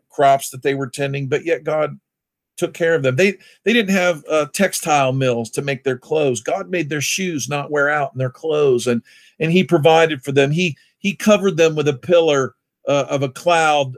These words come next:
uh, by day and, uh, and warmed them with fire by night. He fed them with manna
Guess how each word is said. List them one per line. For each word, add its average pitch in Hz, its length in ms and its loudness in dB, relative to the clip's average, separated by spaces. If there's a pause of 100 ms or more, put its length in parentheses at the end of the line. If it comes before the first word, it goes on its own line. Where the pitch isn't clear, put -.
uh, 143 100 -4
by 143 260 0
day 143 380 -2
and, 135 140 -4
uh, 135 140 -6
and 143 180 -4
warmed 151 400 -4
them 127 160 -4
with 127 240 -10 (340)
fire 143 360 -2
by 139 160 2
night. 143 240 -2
He 180 200 -6
fed 170 380 -2
them 143 180 -2
with 110 220 -10
manna 139 540 -4